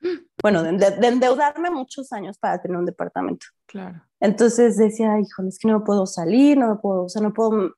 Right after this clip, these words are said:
Speaker 2: eh, arriesgarme, ¿qué voy a hacer?". Entonces como que tenía mucho el tema económico encima. Y, este, y les decía, "Bueno, denme una señal, díganme qué tengo que hacer, a qué me tengo que dedicar, o sea, ¿por dónde va esto?".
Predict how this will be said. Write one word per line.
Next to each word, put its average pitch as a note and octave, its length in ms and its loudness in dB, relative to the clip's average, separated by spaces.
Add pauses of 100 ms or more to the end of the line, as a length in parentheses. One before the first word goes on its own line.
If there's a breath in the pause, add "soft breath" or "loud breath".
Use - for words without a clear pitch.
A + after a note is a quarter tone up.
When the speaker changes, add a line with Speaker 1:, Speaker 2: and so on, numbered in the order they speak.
(120)
Speaker 2:
eh, F#3 340 -2 (720)
arriesgarme, G3+ 600 0
¿qué F#3+ 80 -6
voy F#3 120 -2
a F3+ 40 -4
hacer?". B3+ 460 -2
Entonces G#3+ 180 -10
como A3+ 160 -8
que G#3+ 80 -8
tenía A3+ 240 -4
mucho B3 240 -6
el B3 80 -8
tema A3 420 -4
económico G3 760 -8
encima. F#3+ 600 -4 (1200)
Y, A#3 240 0
este, G3+ 340 -4
y - 40 -2
les G3+ 120 -6
decía, A#3 180 -6
"Bueno, A#3+ 180 -4
denme A3+ 140 -2
una D4 160 -2
señal, C4 420 -6
díganme B3 300 -6
qué G3+ 100 -12
tengo G#3+ 180 -12
que - 80 -12
hacer, G3+ 200 0
a G3+ 80 0
qué G#3 80 -6
me G3+ 80 -2
tengo G3 200 -4
que F#3 100 -4
dedicar, F#3 520 0
o F3+ 40 -4
sea, F3+ 300 -6
¿por G3+ 140 -4
dónde A3 260 -2
va A#3+ 140 0
esto?". - 400 -10